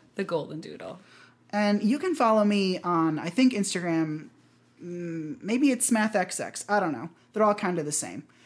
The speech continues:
Speaker 1: I thought they were three X's. I thought
Speaker 2: No.
Speaker 1: you were suggesting something.
Speaker 2: No, it's two X's 'cause
Speaker 1: <laughs> Oh.
Speaker 2: I'm not being sexual.
Speaker 1: Oh, I didn't
Speaker 2: R-,
Speaker 1: know.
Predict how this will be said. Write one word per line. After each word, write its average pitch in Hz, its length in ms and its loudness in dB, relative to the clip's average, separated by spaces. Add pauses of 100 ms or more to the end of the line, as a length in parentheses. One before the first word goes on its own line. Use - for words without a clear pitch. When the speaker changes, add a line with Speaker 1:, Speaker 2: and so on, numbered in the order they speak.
(100)
Speaker 1:
I 247 40 -10
thought 392 160 -16
they 440 80 -4
were 403 120 -4
three 370 240 -2
X's. - 580 -12
I 208 80 -2
thought 269 160 2
Speaker 2:
No. 220 120 4
Speaker 1:
you 262 40 0
were 254 120 0
suggesting 190 580 -8
something. - 420 -6
Speaker 2:
No, 311 240 6
it's 233 140 4
two 359 100 4
X's 190 420 2
'cause 214 140 4
Speaker 1:
<laughs> - 0 -
Oh. 262 40 6
Speaker 2:
I'm 262 120 10
not 302 260 8
being 262 220 8
sexual. 202 680 2
Speaker 1:
Oh, 226 160 6
I 196 160 4
didn't 254 160 6
Speaker 2:
R-, - 60 4
Speaker 1:
know. 240 260 0